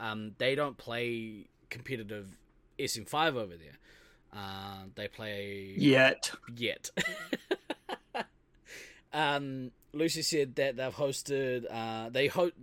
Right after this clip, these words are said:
Speaker 1: mostly int-, uh, individual tournaments. Most of the players there prefer to play individual-based games.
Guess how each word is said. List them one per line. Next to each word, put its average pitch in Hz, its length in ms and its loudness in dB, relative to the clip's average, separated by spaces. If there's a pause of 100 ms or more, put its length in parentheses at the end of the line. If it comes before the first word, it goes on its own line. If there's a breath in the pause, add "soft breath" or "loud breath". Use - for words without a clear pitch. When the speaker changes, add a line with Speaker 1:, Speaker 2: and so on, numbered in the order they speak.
Speaker 1:
mostly 160 480 4
int-, 147 320 -4
uh, 117 260 0
individual 123 540 -2 (1040)
tournaments. 110 560 -6
Most 139 240 0
of 160 60 -4
the 139 60 -4
players 123 340 -2
there 113 160 -2
prefer 107 340 -6
to 104 80 -6
play 107 400 -6 (720 soft breath)
individual-based 107 960 -2
games. 104 560 -2